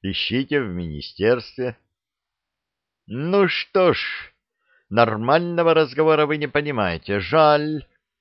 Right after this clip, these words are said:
Пронзительный женский крик прорезал тишину.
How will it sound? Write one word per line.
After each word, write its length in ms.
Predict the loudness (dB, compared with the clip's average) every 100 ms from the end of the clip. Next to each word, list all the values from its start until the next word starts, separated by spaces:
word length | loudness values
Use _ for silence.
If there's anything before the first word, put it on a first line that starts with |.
| _ _ _ _ _ _ _ -4
Пронзительный 1000 | 0 0 0 -4 0 0 0 -4 -2 -4
женский 540 | 0 0 -2 -6 -10
крик 420 | -4 -2 -2 -6
прорезал 640 | -4 -2 0 -2 -2 -6 -8
тишину. 680 | -12 -12 -12 -12 -12 -16